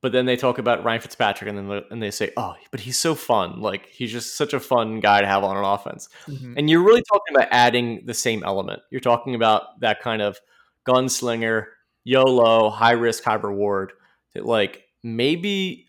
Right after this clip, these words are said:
Speaker 1: a guy like Jameis would be, would be, um, appetizing for, for the Cowboys if they struggle to. I, I, th-, I think y-, y-,
Speaker 2: I
Speaker 1: you're
Speaker 2: don't
Speaker 1: right.
Speaker 2: think the
Speaker 1: And
Speaker 2: Saints are trading Jameis Winston, though. I think they see him as the successor to Brees, and he's basically t-, doing it, uh, like,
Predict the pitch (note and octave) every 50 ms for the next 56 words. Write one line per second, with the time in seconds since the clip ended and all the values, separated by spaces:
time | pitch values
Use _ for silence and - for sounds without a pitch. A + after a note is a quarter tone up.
0 | _ C#3+ C3+ - C#3 C3+ C#3 C#3+ C#3+ C3+ B2 - B2 A#2 B2+ C#3+ C#3 A#2+ - -
1 | - - G#2+ G2+ F2 - A2 G2+ F#2 - _ _ _ _ _ _ _ A2+ A2 F#2+
2 | - A2 G#2 G2+ G2+ G2 G2 G2 G2 F#2+ F#2+ F#2 F#2 F#2 G2+ - - - - -
3 | - _ - G#2+ G#2 F#2+ - - - F#2 F2+ F2+ - G#2 F#2 - - - F#2+ F#2
4 | F#2 F#2+ - - - - G2+ - - F#2 F#2 F#2 F#2+ G2 - - - - F#2 -
5 | - A2 A2 A2 - - - A1 - - _ _ - _ _ _ _ _ _ -
6 | - - C2+ F#2 F2+ - G#2+ A#2+ A#2+ - - - C#3 C#3 D3+ D3 C#3 B2 - -
7 | _ _ C3 C3 A#2+ - C#3 C3 B2 - _ _ _ _ _ _ - B2+ - -
8 | - D3+ B2 A#2+ C3 D3+ D3+ - A#2+ A#2 - - - D3 C#3+ C#3 - - B2+ -
9 | - C3 B2+ A#2+ A#2 A#2+ A#2+ A#2+ A#2 A#2+ B2+ B2 - - B2+ A#2+ - - B2 C3
10 | C3 B2+ C3 B2+ B2+ - D#3+ D#3 C3 D3+ C#3 C3 - - C#3 B2 B2 B2 A#2 A#2
11 | A#2 A#2 A2+ - B2+ A#2+ - B2 A#2 - A#2+ A2+ - - A#2+ A#2 A#2 A#2 A#2+ A#2
12 | A#2 A2+ A#2 A2+ A#2 A#2 B2 C3 B2 - - - - D3 D#3 E3 D#3+ - D3+ C#3
13 | C3+ - - _ - C#3+ C3+ C3 B2+ A#2+ A#2+ - - C3 B2 A#2+ A#2 A2+ A2+ -